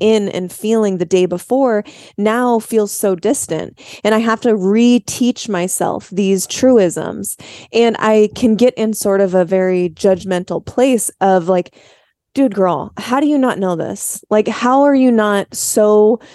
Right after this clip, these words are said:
just overwhelmingly grateful for everything that your body does for you? How are you still in this judgmental place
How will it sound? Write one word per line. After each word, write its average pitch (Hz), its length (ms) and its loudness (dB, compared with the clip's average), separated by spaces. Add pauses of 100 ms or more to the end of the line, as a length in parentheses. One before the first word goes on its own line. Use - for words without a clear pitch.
(120)
just - 320 -4
overwhelmingly 208 1400 0 (120)
grateful 190 1000 0
for 190 380 -2
everything 196 420 -2
that 185 120 -4
your 180 100 -2
body 170 320 -2
does 170 300 -2
for 185 120 -6
you? 160 140 -4
How 254 200 -2
are 330 100 0
you 302 140 2
still 254 260 0
in 226 120 0
this 190 140 -4
judgmental 202 600 -2
place - 400 -4